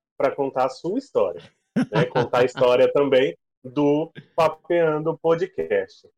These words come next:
Speaker 1: E aí, você falou de, de Vini de Oliveira, que estudou junto,
Speaker 2: Aham.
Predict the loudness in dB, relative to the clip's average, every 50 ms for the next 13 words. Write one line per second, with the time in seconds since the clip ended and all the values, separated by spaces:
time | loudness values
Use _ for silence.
0 | _ _ _ -2 0 2 2 2 2 0 -2 -4 -6 -8 _ _ _ -2 -2 -2
1 | 0 -2 -4 -2 0 0 2 2 2 2 2 0 -2 -4 _ _ _ -6 -4 -2
2 | -2 0 -2 -2 -2 -2 -2 -4 -6 -6 -8 -8 -6 -4 -4 -4 -4 -4 -2 -2
3 | -2 -2 -2 -4 -2 -2 0 0 2 2 0 -2 -2 -8 -12 -10 -10 -6 -2 -2
4 | 0 0 0 -2 -4 -2 -2 0 0 0 0 2 0 0 0 0 0 0 -2 -2
5 | -4 -6 -6